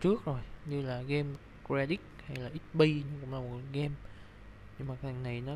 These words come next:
có những cái điểm vượt trội. Nếu bạn nào tìm hiểu I C O của nó sẽ biết được.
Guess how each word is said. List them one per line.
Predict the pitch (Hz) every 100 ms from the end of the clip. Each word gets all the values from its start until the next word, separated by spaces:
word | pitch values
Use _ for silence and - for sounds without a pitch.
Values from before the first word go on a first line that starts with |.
| 151
có | 160 160 165 - - - - 135
những | 135
cái | 160
điểm | 156 131 165
vượt | 143 - -
trội. | 113 104 120 - - - - - -
Nếu | 180
bạn | 120 123
nào | 127 120 120
tìm | 123 120
hiểu | 120 156
I | 139
C | 135
O | 135
của | 135
nó | 139 156
sẽ | 170 123 120
biết | 147 -
được. | 131